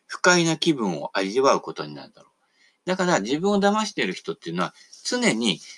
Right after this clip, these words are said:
笑っていながらも怒ってるんです。笑いながら怒る人ね。えー、不機嫌なんですよね。だから表で作ってる笑いの顔を作りながら内面では怒ってるので、笑いながら怒る人ができちゃうわけですね。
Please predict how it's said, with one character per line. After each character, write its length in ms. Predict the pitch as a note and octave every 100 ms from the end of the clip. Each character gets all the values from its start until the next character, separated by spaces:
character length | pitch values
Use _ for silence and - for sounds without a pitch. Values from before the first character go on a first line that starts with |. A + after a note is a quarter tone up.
| - B2+
笑 220 | F3 G#3
っ 40 |
て 160 | G#3 A3+
い 100 | A3+
な 120 | B3
が 120 | A3
ら 100 | C3
も 140 | B2+ F#2+
怒 160 | -
っ 40 | -
て 120 | A#2
る 100 | F2
ん 40 |
で 60 | C#2+
す。 140 | -
笑 300 | F#2 B2 C3+
い 40 | C3+
な 120 | B2+
が 120 | B2
ら 80 | A#2+
怒 180 | A2+ G#2+
る 80 |
人 180 | F2 -
ね。 180 | G2+ A2+ _ - - _ -
え 200 | A2 G#2
ー、 20 |
不 120 | G2+ -
機 120 | A3
嫌 160 | G#3
な 160 | A2+ D#2
ん 40 |
で 120 | D#2 -
す 120 | D2+
よ 60 |
ね。 160 | E2 F2 - - _ -
だ 120 | E3+
か 100 | E3
ら 120 | D#3
表 320 | E3+ G#3 A#3+
で 120 | A#3
作 240 | D3 - C#3
っ 20 |
て 160 | - F#2+
る 200 | F2+ D#2+
笑 360 | A2 B2 D3 D3+
い 20 |
の 120 | C#3+
顔 280 | C#3+ D3 C#3+
を 280 | C#3+ A#2+ - _ _ _ -
作 200 | - E3+
り 100 | F3
な 100 | E3+
が 100 | A2+
ら 100 | C3
内 240 | A#2 C3+
面 200 | C3+ C#3+
で 80 | D3
は 60 | G2+
怒 120 | G2
っ 80 | -
て 100 | E2
る 80 |
の 120 | D#2+ G2
で、 240 | C3 - - _ _
笑 380 | G2 A#2+ C3+ C#3
い 20 |
な 140 | C3 B2
が 100 | B2
ら 100 | A#2
怒 200 | A#2+ G#2
る 80 |
人 160 | - E2
が 80 | D#2+
で 80 | F#2
き 80 |
ち 120 | - D2
ゃ 60 |
う 20 |
わ 60 | C2+
け 80 | -
で 120 | -
す 120 | -
ね。 140 | C3+